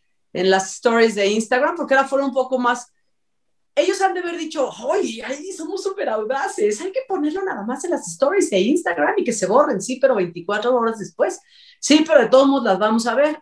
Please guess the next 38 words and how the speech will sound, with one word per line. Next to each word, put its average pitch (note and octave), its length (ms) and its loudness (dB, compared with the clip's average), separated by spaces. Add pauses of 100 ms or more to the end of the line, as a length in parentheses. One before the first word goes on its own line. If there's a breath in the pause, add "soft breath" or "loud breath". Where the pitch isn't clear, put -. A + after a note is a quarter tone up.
Es A3+ 160 -6
la C4+ 140 2
misma C#4 300 -4
huella C#4 300 -2
que B3 100 -6
dejas B3 260 -6
en A3+ 120 -8
Instagram, C4 440 0
la G#3+ 100 -2
que G#3 80 -4
vas A#3 140 -2
a A#3+ 40 -4
dejar A#3 240 0
en A#3+ 200 -2 (280)
Twitter, C#4+ 540 4
y A3 120 0
de A#3+ 160 8
Instagram C#4 600 4
va A#3+ 140 6
a B3+ 80 0
pasar C4 340 2
a C4 120 -2
Twitter. - 480 -4 (320)
Y C4 100 -4
entonces F4+ 260 2
ahí G#4 60 6
estábamos F4 500 4
viendo, C4+ 240 2
les A#3+ 160 4
voy C#4 180 -2
a - 40 0
ir D4 60 -6
diciendo, A3 320 -4
Eugenio D4 480 4
Siller, A3 560 -2
actor G3 400 -4
de G3+ 140 -6
telenovela. D3+ 760 0